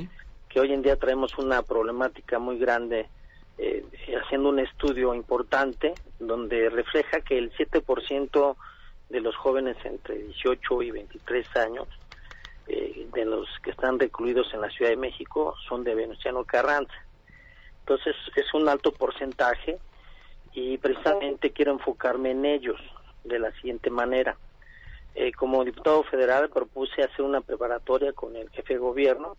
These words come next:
y hoy en día ya nada más estamos en espera de entregarla. También, eh, de esta misma manera estaré otorgando becas, porque si ellos hacen su examen a la prepa o la universidad y no se quedan por alguna circunstancia,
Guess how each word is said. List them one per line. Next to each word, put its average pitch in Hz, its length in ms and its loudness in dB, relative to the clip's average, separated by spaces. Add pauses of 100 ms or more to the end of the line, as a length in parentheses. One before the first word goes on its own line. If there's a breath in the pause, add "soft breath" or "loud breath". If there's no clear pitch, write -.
(600 soft breath)
y 131 60 0
hoy 135 140 4
en 139 120 2
día 135 140 6
ya 135 100 4
nada 131 80 0
más 127 180 -2
estamos 117 360 -2
en 110 120 -4
espera 113 360 0
de 117 100 -2
entregarla. 117 640 0 (1040 soft breath)
También, 147 580 2
eh, 120 460 2
de 120 160 2
esta 139 180 2
misma 139 220 2
manera 131 320 4
estaré 127 380 2
otorgando 120 800 2 (180)
becas, 120 440 0 (640)
porque - 340 -4
si 143 80 2
ellos 151 240 4
hacen 147 260 -2
su - 140 -6
examen 120 460 -4 (540 loud breath)
a 113 140 -4
la 120 140 2
prepa - 440 0
o 107 40 4
la 107 100 -2
universidad 107 680 -2 (100)
y 123 60 -8
no 127 160 2
se - 160 -6
quedan 127 280 2
por 117 160 -2
alguna 139 280 2
circunstancia, - 800 -4